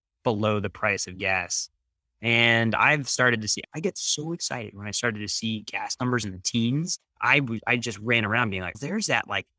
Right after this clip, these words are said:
semi-dormant project," and got my A I avatars. Like, I was like, "Yeah, it's done. Like,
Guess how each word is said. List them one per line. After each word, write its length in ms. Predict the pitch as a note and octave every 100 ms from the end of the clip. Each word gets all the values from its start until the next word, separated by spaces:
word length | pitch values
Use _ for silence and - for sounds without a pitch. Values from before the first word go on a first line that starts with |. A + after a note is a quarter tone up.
| _
semi-dormant 800 | - - C3+ D#3 C3+ B2+ G#2+ F#2+
project," 600 | - D#3+ D#3 G2+ G2+ - -
and 200 | G2+ F#2
got 160 | A#2
my 240 | A2 G#2+ G#2+
A 180 | B2 B2
I 220 | A#2+ D3
avatars. 680 | C3 G2+ - G2 F#2 G#2 -
Like, 220 | F#2+ F#2+
I 20 | A2
was 80 |
like, 120 | F#2 -
"Yeah, 140 | A2
it's 100 | - -
done. 240 | F2+ D#2+ - _ _
Like, 180 | G2+